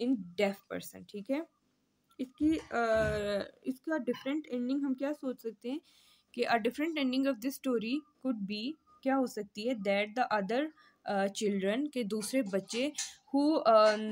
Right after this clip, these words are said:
mistreated रिजवान, जो कि रिजवान के साथ बुरा सलूक करते थे, would understand the situation of hearing in deaf person। डेफ का क्या मतलब होता है? जो बहरे होते हैं, ठीक है। How should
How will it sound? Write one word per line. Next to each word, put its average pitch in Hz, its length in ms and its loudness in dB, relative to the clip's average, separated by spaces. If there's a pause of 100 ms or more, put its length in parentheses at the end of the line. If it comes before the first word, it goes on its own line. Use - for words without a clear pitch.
(320)
mistreated 220 1000 -4
रिजवान, 208 380 2
जो 247 120 0
कि 254 100 -4
रिजवान 208 380 0
के 269 100 -8
साथ 285 140 -2
बुरा 214 320 0
सलूक 254 280 -6
करते 190 340 -2
थे, 240 160 -4
would 233 280 -4 (420)
understand 226 680 -2
the 247 140 0 (100)
situation 214 500 -4
of 262 220 -2 (120)
hearing 240 360 0 (160)
in 240 80 0
deaf 196 240 2 (180)
person। 196 280 -4
डेफ 208 220 -4
का 294 80 -2
क्या 285 160 -6
मतलब 233 200 -6
होता 247 180 -4
है? 269 40 -4
जो 240 260 -6 (220)
बहरे 214 320 -2
होते 165 240 -6
हैं, 180 80 -10
ठीक 196 220 -8
है। 285 60 0 (680)
How 294 180 6
should 320 300 -4